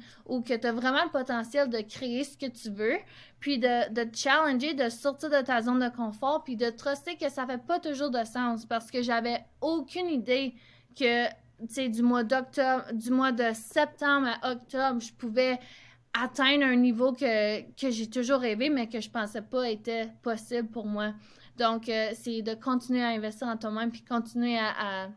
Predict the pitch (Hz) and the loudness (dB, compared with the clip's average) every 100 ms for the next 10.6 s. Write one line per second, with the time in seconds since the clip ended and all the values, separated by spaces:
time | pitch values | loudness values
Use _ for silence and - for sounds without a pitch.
0 | _ - 240 - 262 262 247 220 240 240 | _ -6 -6 0 0 0 -2 -4 -4 -2
1 | 247 240 - - _ - 220 226 226 - | 0 -2 -10 -20 _ -4 -2 -2 -4 -16
2 | - _ - 226 240 240 233 226 226 330 | -20 _ -6 -2 2 4 4 2 -4 -2
3 | 320 330 269 240 202 220 277 330 262 233 | 2 2 0 -4 -4 -2 0 0 -2 -2
4 | 226 233 269 262 254 240 226 311 - 262 | -2 0 0 0 -4 -4 -4 -6 -6 -6
5 | 262 254 262 403 415 302 285 311 240 - | -4 -4 -4 -6 -4 -4 -2 -4 -4 -2
6 | 247 233 370 - - - - - 277 254 | 0 2 0 -4 -12 -20 -20 0 4 6
7 | 262 247 269 262 294 302 302 262 233 240 | 4 4 0 0 2 0 0 2 2 4
8 | 262 269 277 320 311 254 214 247 269 240 | 6 6 4 0 2 2 2 0 -2 -4
9 | 214 214 - 254 262 262 - 220 233 214 | -6 -8 -4 2 4 2 -4 -10 -8 -8
10 | 208 233 214 220 - - | -8 -8 -10 -12 -8 -8